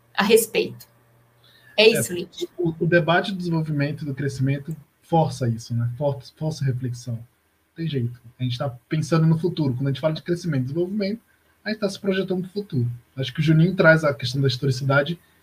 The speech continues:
Speaker 2: né, como algo elementar pra dizer que tem povos que têm futuro, outros povos não. Não tem esse direito. E aí é isso.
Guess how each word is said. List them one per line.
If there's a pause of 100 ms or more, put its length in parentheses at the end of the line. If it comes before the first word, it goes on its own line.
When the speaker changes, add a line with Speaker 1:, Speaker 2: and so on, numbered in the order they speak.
(320)
Speaker 2:
né,
como
algo
elementar
pra
dizer
que
tem
povos
que
têm
futuro, (100)
outros
povos
não. (200)
Não
tem
esse
direito. (1000)
E
aí
é
isso.